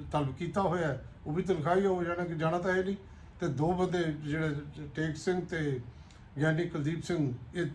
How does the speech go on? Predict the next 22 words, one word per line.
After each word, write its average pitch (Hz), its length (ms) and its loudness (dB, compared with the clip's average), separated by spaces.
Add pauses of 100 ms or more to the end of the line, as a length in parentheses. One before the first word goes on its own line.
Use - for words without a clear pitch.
(160)
ਪਹਿਲੇ 160 280 4
ਉਹਨਾਂ 180 180 2
ਨੇ 175 140 2 (500)
ਤਨਖਾਹੀਆ 180 420 6
ਕਰਾਰ 156 340 4
ਦੇ 156 120 0
ਤੇ, 160 200 -6 (380)
ਤੇ 170 60 2
ਉਧਰੋਂ 175 240 4
ਪੰਜ 156 260 4
ਪਿਆਰੇ, 160 520 2 (240)
ਉਹਨਾਂ, 185 380 2
ਇਹ 175 200 2
ਤਿੰਨੇ 170 300 4
ਪਿਆਰੇ, 185 300 6 (380)
ਤਖਤਾਂ 180 300 4
ਦੇ 185 100 4
ਪੰਜ 175 280 2
ਪਿਆਰੇ, 165 280 0
ਉੱਧਰ 170 420 -4 (600)
ਦੇ 160 200 -2
ਜਿਹੜੇ 151 440 2